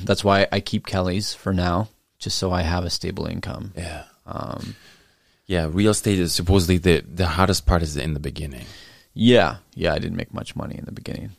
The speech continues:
Speaker 2: Mm.
Speaker 1: I was, uh, I didn't really start rolling until July, actually.
Speaker 2: Yeah.
Speaker 1: Yeah.
Speaker 2: That's totally normal. I talked to Vince, you know, Vince Mirabelli, I had him on. He said,
Speaker 1: Mm-hmm.
Speaker 2: like, his first six months was like,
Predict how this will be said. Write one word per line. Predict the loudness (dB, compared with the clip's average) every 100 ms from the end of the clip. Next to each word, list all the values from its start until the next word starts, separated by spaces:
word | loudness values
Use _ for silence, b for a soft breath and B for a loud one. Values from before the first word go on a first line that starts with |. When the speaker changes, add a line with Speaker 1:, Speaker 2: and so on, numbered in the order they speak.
| -12
Speaker 2:
Mm. | -8
Speaker 1:
I | -6
was, | -6 -6 -6
uh, | -4 -4 0
I |
didn't | 2 4
really | 4 2
start | 2 0
rolling | 0 -2 -2 -4
until | -8 -10 -10
July, | -10 -6 -6 -6
actually. | -10 -14 -14 -14 -12 -6
Speaker 2:
Yeah. | -4 -4 -10 _ _ _ _ _ _
Speaker 1:
Yeah. | -4 -2 -4
Speaker 2:
That's | 0 2 0 -2
totally | 2 4 4 4
normal. | 4 2 -2 -4
I | -2
talked | 0 0
to | 0
Vince, | 2 2 2 -4 -12
you | -2
know, | 0
Vince | 2 0 0
Mirabelli, | 0 2 2 2
I | 2
had | 2 2
him | 4
on. | 2 4
He | 2 4
said, | 4
Speaker 1:
Mm-hmm. | 4
Speaker 2:
like, | 2
his | -2
first | 2 0 2
six | -2 -2
months | -4 -4 -6
was | -8
like, | -8 -10